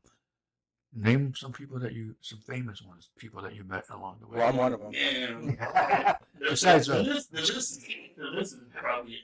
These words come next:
Speaker 3: endless. I don't know if I can just pick a few. Uh, Ramon
Speaker 1: Name
Speaker 3: Ayala.
Speaker 1: five.
Speaker 3: Okay,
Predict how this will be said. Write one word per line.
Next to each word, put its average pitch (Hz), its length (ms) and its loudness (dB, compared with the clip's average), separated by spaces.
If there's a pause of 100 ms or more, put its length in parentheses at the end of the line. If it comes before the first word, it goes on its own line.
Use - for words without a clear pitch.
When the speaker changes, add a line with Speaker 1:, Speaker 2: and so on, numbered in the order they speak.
(120)
Speaker 3:
endless. 120 300 -8
I 131 120 -2
don't 127 120 -10
know 127 280 -8
if 123 80 -16
I 123 100 -18
can 117 160 -18 (880)
just - 280 -16
pick - 200 4
a - 80 -12
few. 117 440 -6
Uh, 107 200 4 (300)
Ramon 143 360 6
Speaker 1:
Name 165 260 10
Speaker 3:
Ayala. 131 100 4
Speaker 1:
five. 131 280 8 (280)
Speaker 3:
Okay, 120 280 -2